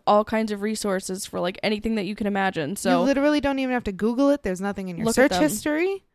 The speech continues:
Speaker 1: And it's there for you to screenshot on purpose.
Speaker 2: And when it's one of those days where it's like everything is going wrong, so I'm laughing because, of course, why isn't it going wrong?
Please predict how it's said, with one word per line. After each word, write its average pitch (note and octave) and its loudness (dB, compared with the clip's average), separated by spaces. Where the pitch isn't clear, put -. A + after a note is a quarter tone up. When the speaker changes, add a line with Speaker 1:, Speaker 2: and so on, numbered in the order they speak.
Speaker 1:
And A#3+ 4
it's A#3+ -2
there A#3+ 4
for C4+ -6
you C4 -2
to A#3 0
screenshot B3 0
on G3 0
purpose. C#4 -4
Speaker 2:
And A#3 4
when B3 4
it's - -2
one G3 2
of G#3+ 4
those A3+ 2
days G3 -2
where G3+ 2
it's F#3+ -6
like F#3 -4
everything G3+ -2
is G3 -6
going F#3+ -2
wrong, F#3 -4
so G3 -4
I'm F3+ -2
laughing F#3 -2
because, G3 -2
of - -4
course, G3 0
why F#3 2
isn't F#3 -4
it - -4
going A3 2
wrong? A#3 0